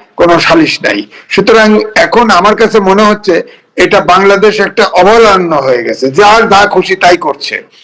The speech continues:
এবং প্রত্যেকটা জায়গায় আপনি খেয়াল করেন যে যেখানে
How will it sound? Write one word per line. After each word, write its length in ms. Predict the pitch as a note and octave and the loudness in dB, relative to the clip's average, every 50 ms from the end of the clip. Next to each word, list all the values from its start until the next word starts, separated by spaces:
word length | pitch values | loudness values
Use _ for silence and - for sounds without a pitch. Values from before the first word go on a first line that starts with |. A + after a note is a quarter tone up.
| - - _ - | -20 -12 _ -2
এবং 260 | - G3+ G#3+ G3+ - | -2 0 0 0 0
প্রত্যেকটা 560 | A#3 A#3 A#3 A#3 - C4 B3+ B3+ - B3 A3+ | 0 0 0 0 -2 -2 -2 -2 0 -2 0
জায়গায় 320 | F3+ G3+ F#3+ F#3 G3+ G3+ | 2 2 2 2 2 2
আপনি 260 | G3 F#3+ - - G3+ E3+ | 2 0 0 -2 -4 -2
খেয়াল 280 | - - F3+ F#3 F#3+ F3+ | 0 0 0 2 2 2
করেন 340 | G#3 G#3 G#3 A3 A#3 B3 A#3 - - - - _ _ - | 0 0 0 0 -2 -2 -6 -12 -18 -20 -20 _ _ -4
যে 160 | - F#3+ F#3+ | 0 0 0
যেখানে 600 | D#3+ F#3+ G#3+ G#3 G#3 A#3+ B3+ B3+ B3+ A3 F#3+ F#3 | 2 2 0 2 2 0 0 0 0 -2 -2 -4